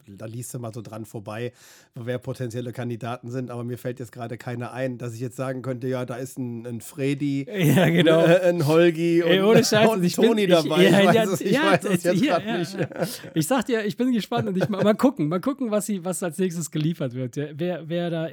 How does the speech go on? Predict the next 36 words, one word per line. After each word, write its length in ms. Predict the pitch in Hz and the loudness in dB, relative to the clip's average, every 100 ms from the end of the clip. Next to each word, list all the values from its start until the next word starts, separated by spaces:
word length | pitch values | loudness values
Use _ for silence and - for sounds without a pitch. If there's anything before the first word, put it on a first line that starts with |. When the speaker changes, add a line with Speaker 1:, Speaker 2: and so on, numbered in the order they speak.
| 170 | -10
Speaker 2:
potenziell 460 | 156 160 160 160 147 | -8 -6 -4 -4 -4
in, 220 | 147 160 | -4 -6
in, 260 | 151 147 | -8 -8
in 160 | 151 147 | -8 -10
Frage 320 | - 143 135 | -8 -8 -6
kommt 320 | - 127 123 _ _ - _ _ | -8 -10 -10 _ _ -20 _ _
und 80 | 139 | -6
wie 80 | 147 | -4
die 80 | 147 | -4
Typen 260 | 156 143 | -6 -4
heißen. 380 | 135 139 - 113 _ _ _ - | -4 -4 -8 -14 _ _ _ -10
Äh, 20 | |
<clears throat> 300 | 139 147 - | -8 -8 -2
weil, 680 | 226 277 208 156 135 147 139 _ _ _ _ _ _ _ - | 0 2 2 2 0 -4 -6 _ _ _ _ _ _ _ -14
ja, 180 | 139 123 | -12 -12
keine 200 | 104 147 | -6 -6
Ahnung, 200 | 135 139 | -4 -8
ob 100 | 120 | -8
die 80 | - | -10
im 80 | 131 | -10
Ausland 480 | 131 143 - 139 135 | -8 -8 -6 -6 -6
auch 340 | 135 139 _ | -10 -14 _
alle 220 | - 117 | -16 -12
solche 500 | 120 117 - 117 117 113 _ | -10 -10 -10 -12 -12 -16 _
Spitznamen 480 | - 131 - 113 | -16 -14 -12 -12
haben. 180 | 110 107 98 | -12 -14 -16
Wahrscheinlich 480 | 120 120 104 98 | -14 -14 -14 -18
ja. 120 | 104 _ _ _ _ _ _ _ _ _ _ _ _ _ _ _ | -20 _ _ _ _ _ _ _ _ _ _ _ _ _ _ _
Speaker 1:
Ach, 220 | 139 - | -10 -10
keine 240 | - 104 101 | -16 -14 -6
Speaker 2:
Weil, 100 | 131 | -2
Speaker 1:
Ahnung. 200 | 143 120 | -4 -4
Speaker 2:
weil 100 | 135 | -6
das 140 | 151 | -6
aber 120 | 147 | -8
auch 60 | 120 | -10